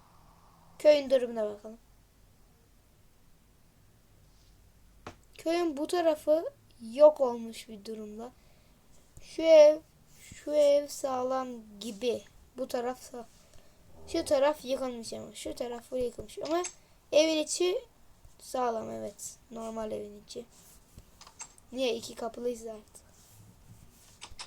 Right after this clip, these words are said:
Bu t-, bu taraflar sağlam. Bu taraflar sağlam. Bu evin şu kısımlarını yok etmiş.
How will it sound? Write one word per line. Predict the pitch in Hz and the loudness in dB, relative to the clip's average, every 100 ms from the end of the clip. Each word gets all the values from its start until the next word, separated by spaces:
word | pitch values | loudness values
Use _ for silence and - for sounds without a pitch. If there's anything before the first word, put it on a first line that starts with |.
| - - - - - - _ - - - - - - - - - - - - _ - - | -20 -20 -20 -20 -20 -20 _ -20 -20 -20 -20 -20 -20 -20 -20 -20 -20 -20 -20 _ -20 -12
Bu | 247 302 | -4 -4
t-, | - - - - - - | -4 -14 -20 -20 -18 -6
bu | |
taraflar | 285 294 262 254 - 302 | 0 2 0 -4 -6 -4
sağlam. | 294 - 262 247 233 254 - - - - - - - - - _ - - | -4 -8 -6 -6 -8 -10 -20 -20 -20 -20 -20 -20 -20 -20 -20 _ -20 -18
Bu | |
taraflar | - 262 240 - 254 | -6 -4 -4 -6 -8
sağlam. | 240 - 240 226 233 254 - - - - - - - - - - - - - - - | -6 -8 -8 -8 -12 -18 -20 -20 -20 -20 -20 -20 -20 -20 -20 -20 -20 -20 -20 -20 -4
Bu | 311 370 - - - - - - - | 2 2 0 -6 -20 -20 -20 -10 2
evin | 277 254 311 330 - - - - - - - - | 4 4 0 0 -4 -20 -20 -20 -20 -20 -20 -20
şu | - - - - 311 | -18 -12 -10 -8 -8
kısımlarını | 302 - 254 247 247 240 240 | -8 -8 -10 -10 -8 -8 -8
yok | 233 214 - | -10 -10 -12
etmiş. | - 240 - - | -14 -18 -18 -20